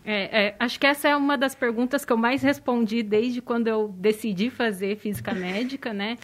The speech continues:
A princípio, todo mundo pergunta o que, que é a física médica ou o que um profissional em física médica, de fato, é, acaba fazendo depois de formado, né? Ahn, a pessoa que se forma em física médica, né, e o conceito da física médica,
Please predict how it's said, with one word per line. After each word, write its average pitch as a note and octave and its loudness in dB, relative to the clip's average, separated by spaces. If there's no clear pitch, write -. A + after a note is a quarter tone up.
A F#3+ -2
princípio, G#3 -4
todo A#3 -4
mundo B3 -2
pergunta A3+ -4
o - -8
que, A3+ -10
que C4+ -8
é A3 -6
a G3+ -8
física A3+ -6
médica A3 -4
ou C#4+ 0
o - -6
que C#4+ -4
um D4 2
profissional D4 0
em C#4+ 0
física C4+ -4
médica, A#3 -6
de A3+ -12
fato, A3+ -4
é, G#3+ -2
acaba A3 0
fazendo A3 -2
depois G#3+ -6
de F#3+ -8
formado, F3+ -2
né? G3 0
Ahn, A#3 2
a C4 6
pessoa E4 2
que - -6
se - 2
forma D#4 6
em D4 2
física G#3+ 0
médica, G#3+ 0
né, A3 2
e G3+ 0
o F#3 -2
conceito A3+ -6
da A#3 -2
física G3+ -4
médica, A3+ -2